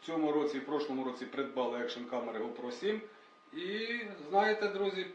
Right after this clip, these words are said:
під час бесіди з ними я зрозумів, що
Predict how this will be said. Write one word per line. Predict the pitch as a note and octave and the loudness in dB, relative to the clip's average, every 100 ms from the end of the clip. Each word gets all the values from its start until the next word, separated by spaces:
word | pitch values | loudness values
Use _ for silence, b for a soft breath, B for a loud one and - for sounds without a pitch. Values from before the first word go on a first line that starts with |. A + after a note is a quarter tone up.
| - - | -14 -12
під | F3 - | -10 -4
час | F#3+ F3+ D#3 | 2 4 4
бесіди | F#3 F3 E3 D#3 D3+ | 2 2 2 -2 -2
з | D#3 | 0
ними | G3 G#3 F#3+ | 0 2 2
я | F3 E3 | 2 2
зрозумів, | D3 D3 D3 D#3+ G#3+ A#3+ - B B B B B - - - - - - - | 2 0 0 0 -2 -4 -6 B B B B B -20 -20 -20 -20 -20 -20 -14
що | - E3+ D#3+ D3 | -4 0 2 2